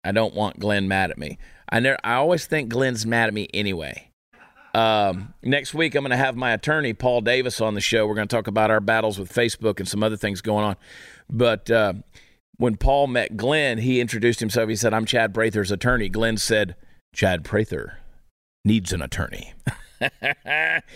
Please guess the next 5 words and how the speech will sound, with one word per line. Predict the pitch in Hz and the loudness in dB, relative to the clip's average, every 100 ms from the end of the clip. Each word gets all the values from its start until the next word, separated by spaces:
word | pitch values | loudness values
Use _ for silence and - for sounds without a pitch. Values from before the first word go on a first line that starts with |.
| - | -4
He | 139 123 | 0 0
ain't | 110 82 | -2 -2
wrong. | 113 110 76 - - - - _ _ - | -2 -2 -4 -16 -20 -20 -20 _ _ -12
But | - 151 139 113 | -4 -4 -4 -2
Disney, | 190 311 247 127 110 95 156 | 0 0 0 -2 -2 -2 -4